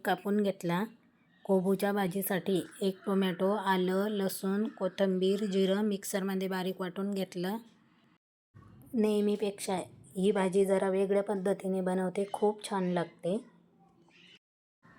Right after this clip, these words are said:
भाजी बनवण्यासाठी सुरुवातीला आपल्याला कढई गॅसवरती तापू द्यायची.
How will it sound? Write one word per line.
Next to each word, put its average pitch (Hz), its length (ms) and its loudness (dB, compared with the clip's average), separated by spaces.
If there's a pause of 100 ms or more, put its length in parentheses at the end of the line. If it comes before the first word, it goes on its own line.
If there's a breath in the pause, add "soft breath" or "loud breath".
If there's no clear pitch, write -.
(140)
भाजी 190 320 4
बनवण्यासाठी 196 720 -2
सुरुवातीला 190 580 -2
आपल्याला 190 400 -2
कढई 190 360 -2
गॅसवरती 190 560 -4
तापू 190 320 -4
द्यायची. 190 500 -4